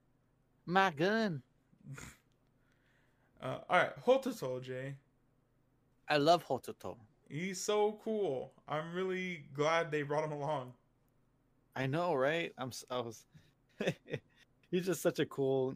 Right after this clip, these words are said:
Speaker 1: cool little dude.
Speaker 2: Yeah, he's a fun
Speaker 1: And, uh, it's fu-, it's funny <laughs> he has that axe, but, like, I don't think he ever hits anything with it.
Speaker 2: Right. Though we never see.
Speaker 1: Yeah.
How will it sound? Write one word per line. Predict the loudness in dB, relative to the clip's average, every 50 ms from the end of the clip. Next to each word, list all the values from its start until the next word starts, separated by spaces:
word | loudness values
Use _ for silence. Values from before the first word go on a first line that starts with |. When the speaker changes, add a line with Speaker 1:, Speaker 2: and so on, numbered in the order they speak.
| -8 -12 -6
Speaker 1:
cool | 0 2 4 4 6
little | 6 4 4 2
dude. | 2 2 2 4 2 2 -2 -6 -12 _ _ _ _ _ _ _ _ _ _ _ _ _ -12
Speaker 2:
Yeah, | -8 -6
he's | -4 -4
a | -4 -4
fun | -2 -2 0 2
Speaker 1:
And, | 2 4 4
uh, | 4 4
it's | 2 0 0 2
fu-, | 4 6
it's | 6 6 4 4 6
funny | 8 10 10 10
<laughs> |
he | 8 8 6 6 6
has | 8 8 6 8 8
that | 8 6 6 6
axe, | 4 6 6 6 6 6 2 -4 0
but, | 2 4 6
like, | 6 6 6
I | 6 4
don't | 4 4 4
think | 2 0 0
he | 0 -2 0 4
ever | 4 6 6 6 4 4
hits | 4 2 0 0 -2
anything | -2 0 0 0 0 -2 -2 -2
with | -2 -4 -2
it. | -2 -4 -4 -6 _ _ -12
Speaker 2:
Right. | -6 -2 -2 -2 -2 -4 -6 -10 -14 -18 _ _ _ -6
Though | -4 -2 -2
we | -2 -2 -2
never | -2 -4 -4 -4 -4
see. | -4 -4 -4 -4 -6 -6 -10 -12 -16 _ _ _ _ _ _ _ _ _ _ _ _ _ _ _ _ _ -14
Speaker 1:
Yeah. | -8 -8 -8